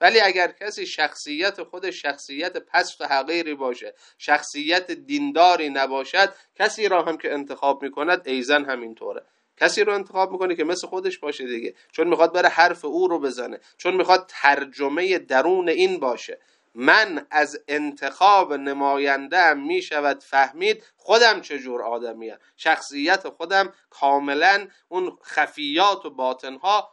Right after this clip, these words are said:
آشکار و ظاهر می‌شه. این کلام حضرت دو تا نکته رو به ما آموزش می‌ده. یک،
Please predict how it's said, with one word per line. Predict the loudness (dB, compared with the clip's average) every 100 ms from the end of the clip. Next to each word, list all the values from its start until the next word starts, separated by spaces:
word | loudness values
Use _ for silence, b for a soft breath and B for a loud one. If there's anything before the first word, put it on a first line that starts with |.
| _
آشکار | -10 -10 -10 -4 -4 -4
و | -8
ظاهر | -12 -14 -16 -18
می‌شه. | -20 -20 -20 -20 _ _
این | -6 -6
کلام | 0 2 4 4 2
حضرت | 0 0 0 -4 -4 -4
دو | -6
تا | -4 -6
نکته | -6 -8 -10 -8
رو | -6
به | -6 -4
ما | -2
آموزش | -2 -6 -12 -18 -18 -18 -20
می‌ده. | -18 -16
یک، | -2 2 2 2 -6